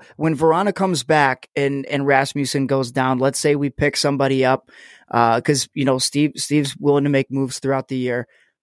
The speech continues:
I don't see how he fits in this lineup right now. I don't, if he comes up, I, I hope he goes on a tear. I hope I'm wrong. But right now, I, I don't see it. And it sucks to say.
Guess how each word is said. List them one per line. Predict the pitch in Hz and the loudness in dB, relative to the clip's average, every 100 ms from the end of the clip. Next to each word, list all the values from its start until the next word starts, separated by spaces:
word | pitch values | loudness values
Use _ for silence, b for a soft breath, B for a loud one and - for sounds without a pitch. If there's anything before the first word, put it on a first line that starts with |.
| _ _ _ | _ _ _
I | - 202 | -2 0
don't | 277 | 0
see | - 226 | 0 0
how | 190 | 2
he | 175 | 2
fits | 139 165 - | 0 -4 -2
in | |
this | 147 131 | -6 -6
lineup | 127 127 170 85 _ _ _ _ _ | -4 -4 -4 -8 _ _ _ _ _
right | 139 160 175 | 0 2 2
now. | 147 151 139 101 _ | 0 2 2 -2 _
I | - 135 | -4 -4
don't, | 127 143 110 - _ _ _ - | -2 -2 -4 -10 _ _ _ -4
if | 147 | -2
he | 196 | -2
comes | 190 185 202 165 | 0 0 0 2
up, | 180 220 | 2 2
I, | - 156 147 | 2 0 0
I | - 143 | -2 0
hope | 151 165 170 | 2 0 0
he | 156 | 0
goes | 160 147 | 0 2
on | 147 | -2
a | 139 | -2
tear. | - 135 117 117 | -4 -2 -4 -4
I | 135 | -2
hope | 151 160 185 | 2 2 2
I'm | 160 | 0
wrong. | 156 202 160 120 _ _ _ _ _ _ _ _ _ | 0 -2 -2 -8 _ _ _ _ _ _ _ _ _
But | - 147 - _ | -2 0 0 _
right | 139 151 175 | -2 0 0
now, | 143 160 170 | 0 0 2
I, | 139 143 | 0 -2
I | 117 | -4
don't | 139 135 | -4 -6
see | - 151 | -6 -6
it. | 123 _ _ _ _ _ _ _ _ _ _ _ _ _ _ _ _ _ - | -6 _ _ _ _ _ _ _ _ _ _ _ _ _ _ _ _ _ -4
And | 131 | -2
it | 131 | 0
sucks | - 139 - | 0 0 -2
to | 123 | -6
say. | - 107 | -2 -4